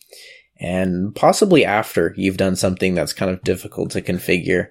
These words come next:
It saves a lot of headache in the long run because Z F S is accessible from the recovery shell,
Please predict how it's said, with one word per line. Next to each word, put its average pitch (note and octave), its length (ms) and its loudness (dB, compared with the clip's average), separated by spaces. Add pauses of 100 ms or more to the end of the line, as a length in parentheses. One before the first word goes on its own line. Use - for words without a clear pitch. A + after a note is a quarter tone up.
(1200)
It A2 140 0
saves C#3 240 2
a B2 40 -2
lot A2 200 6
of F#2+ 100 2
headache G#2 340 0
in G2+ 120 2
the F#2 80 2
long F#2+ 300 2
run G2 260 0
because F#2 400 -4
Z F#2+ 160 4
F F2+ 120 2
S - 220 0
is F#2 160 -6
accessible F#2 500 0
from F2+ 220 -4
the - 300 -6
recovery G2+ 580 2
shell, F#2 420 0